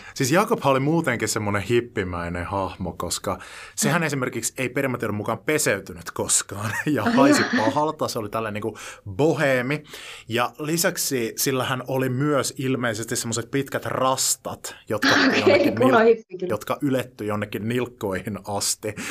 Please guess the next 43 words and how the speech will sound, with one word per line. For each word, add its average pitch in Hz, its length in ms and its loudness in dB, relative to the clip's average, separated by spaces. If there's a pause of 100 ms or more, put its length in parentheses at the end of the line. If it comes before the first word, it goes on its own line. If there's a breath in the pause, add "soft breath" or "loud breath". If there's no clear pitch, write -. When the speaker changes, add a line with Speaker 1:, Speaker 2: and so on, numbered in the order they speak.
(140 loud breath)
Speaker 1:
Ja 170 60 -4
musta 220 200 2
on 339 80 -2
niin 311 180 4
siistiä, 277 320 6
että 202 160 6
Jeesuksen 143 400 0
velipoika 113 600 0
oli 113 220 -2
semmonen 104 460 -4
tyyppi. 104 500 -2 (280 loud breath)
Ja 123 80 -2
toi 180 180 2
sopii 185 260 0
kyllä 139 160 -2
nyt 131 180 -4
hyvin 170 240 4
siihen 101 280 -4
kuvaan, 117 360 0
että 90 140 -6
se 107 80 -2
oli 98 260 0 (300 loud breath)
myös 135 360 0
kasvissyöjä. 95 920 -4 (340 loud breath)
Mut 135 240 -6
toisin 185 220 0
kuin 165 120 -2
hipit, 165 360 -2
niin 117 200 -6
Jaakobhan 147 360 -2
oli 113 100 -4
semmonen 113 220 -4
vihanen 107 480 -2
tyyppi. 92 420 -6 (380 loud breath)
Et - 60 -6
sitä 123 160 -2
pidettiin 127 320 -4
tosi 123 180 0
oikeudenmukaisena 104 880 -2
ja 95 40 -2
sitä 107 180 -4
kunnioitettiin 120 720 -2
ja 98 100 0